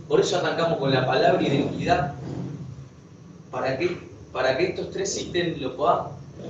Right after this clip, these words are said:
los puedan profundizar los jugadores y digan a partir de mañana que se levanten sábado y digan, "Voy a vencer este, estos hábitos de mi vida.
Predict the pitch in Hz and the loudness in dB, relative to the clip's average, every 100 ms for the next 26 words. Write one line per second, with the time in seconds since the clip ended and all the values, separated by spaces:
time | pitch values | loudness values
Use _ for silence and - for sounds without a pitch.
0 | - - 131 131 180 196 - - 127 131 | -10 -8 -4 -4 0 0 0 0 -4 -6
1 | 123 - 175 170 160 139 170 175 - 147 | -8 -4 -4 -2 -4 -2 0 0 0 0
2 | 160 147 - - - - - - - - | 0 0 -2 0 0 0 0 0 0 -2
3 | - - - - - - 143 147 107 - | 0 2 2 2 4 4 4 6 4 6
4 | 80 160 165 165 160 - - - - - | 6 6 6 4 2 -2 2 4 6 4
5 | 131 147 135 - - - - - - - | 2 0 -2 -4 -8 -14 -16 -16 -16 -18
6 | - 147 165 - - 170 160 - - - | -10 -2 0 2 0 -4 -6 -8 -10 -12
7 | - - - - - - 98 - - - | -12 -16 -20 -18 -14 -10 -8 -6 -6 -2
8 | 170 151 120 117 113 131 - | -2 -2 -4 -6 -6 -8 -10